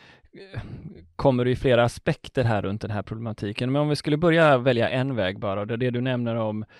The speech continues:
hur politiken reagerar nu då på de här väldigt höga priserna och den risken vi ser för, eller den, de de facto förslagen vi ser på marknadsintervention från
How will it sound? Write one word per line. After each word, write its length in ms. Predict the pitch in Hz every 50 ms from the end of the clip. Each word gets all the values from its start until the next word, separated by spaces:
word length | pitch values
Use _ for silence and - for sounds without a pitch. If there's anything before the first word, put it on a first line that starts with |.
| - - - - - - - _ _ _ _ _ - 120 117 113 -
hur 200 | - - 123 143
politiken 760 | 135 - - 127 131 131 - - 165 151 135 127 - 120 113
reagerar 520 | 113 113 113 113 123 127 127 123 117 120 113
nu 160 | 107 101 95
då 100 | 98 101
på 140 | - 107 104
de 120 | 104 104
här 160 | 104 98 98
väldigt 240 | 98 107 101 101 -
höga 520 | - - 120 110 104 98 98 104 - 107
priserna 720 | 107 - - 120 117 107 - - - 120 120 117 113 113
och 80 | 110 107
den 220 | 104 110 107 110
risken 340 | 117 143 135 - - - 120
vi 60 | 117
ser 360 | 113 - - 110 104 104 104 101
för, 240 | - - 107 101
eller 180 | 107 101 104 104
den, 360 | 107 107 107 113 107 104 107 - - _ _ _ - - - - - - _
de 240 | - 110 110 110 107
de 100 | 107 107
facto 280 | - 120 113 - - 107
förslagen 540 | - 113 104 120 123 151 170 156 127 117
vi 80 | 113 113
ser 360 | 107 - - 110 101 101 104
på 280 | 110 - - 110 107 104
marknadsintervention 1400 | 107 117 117 110 110 - 107 107 104 - - 113 104 - - 104 104 104 104 - - - 147 139 135 135 135
från 460 | 131 - - 117 113 104 104 104 104